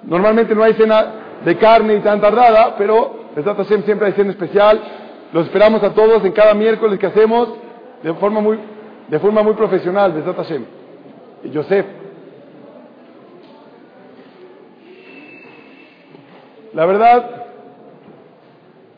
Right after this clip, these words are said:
vamos a empezar por, por conceptos de, de logística. Las diapositivas van a estar allá. No hay muchas diapositivas, así es de que no va a ser tan difícil que las mujeres estén volteando.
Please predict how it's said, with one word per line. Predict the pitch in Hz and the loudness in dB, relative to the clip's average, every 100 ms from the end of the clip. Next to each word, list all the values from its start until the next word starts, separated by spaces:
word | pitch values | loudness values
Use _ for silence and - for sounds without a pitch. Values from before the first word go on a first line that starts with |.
| _ _ | _ _
vamos | 185 240 226 | 0 0 0
a | |
empezar | 208 196 214 208 214 - - - - - _ _ - - - - - - - | -2 0 2 2 0 -8 -20 -20 -20 -20 _ _ -20 -20 -20 -20 -20 -20 -8
por, | 160 185 - | -2 -2 -2
por | - 180 | -4 -2
conceptos | 196 185 220 233 | 0 2 2 2
de, | 208 208 - - - - - - - | 4 4 2 -8 -16 -20 -20 -20 -6
de | 165 | -2
logística. | 180 180 226 214 214 214 220 233 - - - | 0 0 -4 -4 -2 4 4 2 -4 -16 -6
Las | 156 180 | -2 0
diapositivas | 185 185 165 185 220 196 | 0 -2 -4 0 0 2
van | 202 | -2
a | |
estar | 190 190 | 0 0
allá. | 175 185 214 240 - - - - - | 4 4 4 2 -8 -20 -20 -20 -20
No | 139 196 | -2 0
hay | 226 | 2
muchas | 226 220 | 2 0
diapositivas, | 185 180 156 156 202 220 208 | 0 -2 -6 -8 -2 0 0
así | 180 180 | 0 -4
es | |
de | 190 | -4
que | 180 190 196 - - - - - - | 0 0 0 -6 -20 -20 -20 -18 -4
no | 185 | 0
va | 196 | 2
a | |
ser | 208 | 2
tan | 196 190 | 0 -2
difícil | 170 196 190 | -4 -6 -4
que | 170 | -4
las | 160 | -4
mujeres | 160 202 | -2 0
estén | 202 202 | 0 0
volteando. | 180 170 196 214 226 247 | 0 2 2 4 2 0